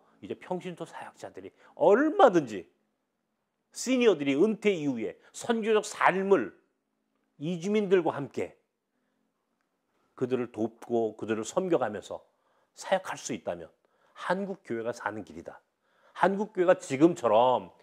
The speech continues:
개교회주의, 부흥이나 성장 일변도의 그런 지금까지의 성장 모델,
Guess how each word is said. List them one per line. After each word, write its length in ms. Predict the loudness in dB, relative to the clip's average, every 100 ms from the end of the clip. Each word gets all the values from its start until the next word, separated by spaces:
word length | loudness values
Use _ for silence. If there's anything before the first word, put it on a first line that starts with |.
| _
개교회주의, 800 | -4 2 4 4 0 -10 -10 -14 _ _ _ _ _ _ _ _ _ -8
부흥이나 540 | -2 0 2 2 0
성장 360 | 0 0 0 0
일변도의 880 | -4 0 0 0 0 2 2 -2 -12 _ _ _
그런 280 | 0 2 0
지금까지의 760 | -4 -2 -2 0 -2 0 -4 -4
성장 400 | -6 -4 -2 -4
모델, 360 | -4 -4 -4